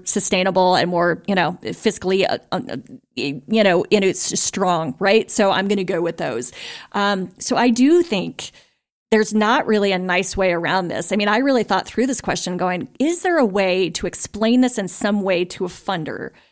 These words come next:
that would make sense?" Um,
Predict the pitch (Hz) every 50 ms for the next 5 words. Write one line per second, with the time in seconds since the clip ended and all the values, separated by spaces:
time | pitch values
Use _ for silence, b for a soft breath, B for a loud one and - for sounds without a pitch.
0 | b b _ _ _ _ _ _ _ _ _ _ _ - 208 180 196 190 156 160
1 | 131 - _ _ _ _ _ _ _ - 180 190 196 156 185 185 175 156 - -
2 | - - - 123 - - - - - - - - _ - 180 175 170 165 165 139
3 | 131 -